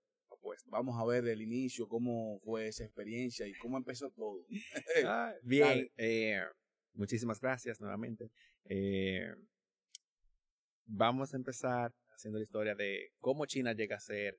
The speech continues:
Speaker 1: una potencia, cómo China logra, eh, posicionarse a la par con Estados Unidos. Es bueno, eh, iniciar diciendo que ya para mil ochocientos cincuenta y dos China era la, era la economía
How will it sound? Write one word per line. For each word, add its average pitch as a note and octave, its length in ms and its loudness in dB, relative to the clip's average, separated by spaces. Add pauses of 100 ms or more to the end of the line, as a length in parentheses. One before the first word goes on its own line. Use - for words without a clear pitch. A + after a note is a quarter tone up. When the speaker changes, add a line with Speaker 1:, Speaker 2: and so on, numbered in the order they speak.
Speaker 1:
una G#2 400 -10 (500)
potencia, G2+ 580 -8
cómo G#2+ 220 -12
China G#2+ 280 -8
logra, G2+ 440 -4 (400)
eh, F#2 540 -8
posicionarse G#2 880 -4 (380)
a G2 200 2
la G2 280 -2 (100)
par A#2+ 280 2
con G2+ 180 -6
Estados F#2 300 -8
Unidos. F#2+ 440 -18 (320)
Es G2 160 -4
bueno, A2+ 180 4 (240)
eh, G2+ 440 4
iniciar G2+ 460 -4
diciendo F#2 440 -12
que F2+ 320 -8 (1080)
ya A2+ 180 4
para B2 140 4
mil A#2+ 140 4
ochocientos C3+ 340 -6
cincuenta A#2+ 280 -8
y A2 40 -6
dos G2+ 200 -6
China A#2+ 280 -2
era G#2+ 120 0
la, G2+ 260 -2 (160)
era G#2+ 260 0
la G#2 100 0
economía G2 580 -6